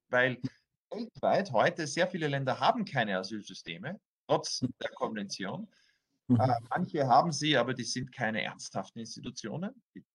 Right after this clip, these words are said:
Speaker 2: Mhm.
Speaker 1: prüfen nicht wirklich.
Speaker 2: Mhm.
Speaker 1: Äh, und viele Länder in Europa, die Asylsysteme haben, stoßen trotzdem jeden an den Grenzen zurück, ohne Prüfung.
Speaker 2: Mhm.
Speaker 1: Und wenn das,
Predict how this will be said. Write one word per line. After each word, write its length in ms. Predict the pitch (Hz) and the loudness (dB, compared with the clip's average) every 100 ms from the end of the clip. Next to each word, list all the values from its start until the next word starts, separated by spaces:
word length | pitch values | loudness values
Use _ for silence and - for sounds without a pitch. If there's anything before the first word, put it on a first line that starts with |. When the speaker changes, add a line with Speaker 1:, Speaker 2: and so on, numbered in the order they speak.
| _ _ | _ _
Speaker 2:
Mhm. 300 | 127 110 117 - _ _ | -4 -4 -6 -14 _ _
Speaker 1:
prüfen 280 | 139 - 156 | -14 -10 -8
nicht 220 | 160 - | -8 -4
wirklich. 540 | 226 147 220 233 - _ _ _ _ _ _ _ | -4 -4 -8 -10 -18 _ _ _ _ _ _ _
Speaker 2:
Mhm. 60 | 123 | 2
Speaker 1:
Äh, 180 | 156 151 - _ _ _ _ | 2 0 -8 _ _ _ _
und 240 | 180 175 | 4 4
viele 540 | 139 170 208 269 247 214 | -2 -2 2 8 8 8
Länder 640 | 156 185 247 247 240 - - _ _ | 4 4 4 6 6 4 0 _ _
in 120 | 147 | -2
Europa, 640 | 127 110 117 135 226 233 196 | 0 2 2 2 2 2 0
die 220 | 135 135 | 0 0
Asylsysteme 720 | 131 143 139 127 - 107 104 | 2 0 -4 -10 -10 -8 -4
haben, 400 | 101 101 156 190 | 0 0 0 -6
stoßen 520 | - - 190 208 254 | -4 2 4 4 0
trotzdem 520 | 240 262 311 - 180 143 | -2 0 0 0 0 0
jeden 320 | 123 117 98 | 0 -2 -6
an 140 | 85 | -6
den 120 | 107 | -8
Grenzen 380 | 95 101 87 92 | -4 -4 -6 -12
zurück, 320 | - 92 87 - | -12 -10 -10 -2
ohne 220 | 165 151 | 2 2
Prüfung. 460 | 135 120 - 82 - _ _ _ _ _ _ _ _ - | 0 -8 -12 -18 -20 _ _ _ _ _ _ _ _ -2
Speaker 2:
Mhm. 160 | 110 | -2
Speaker 1:
Und 140 | 110 117 | 0 -2
wenn 160 | 160 | 0
das, 420 | 160 175 220 - | 6 6 6 -2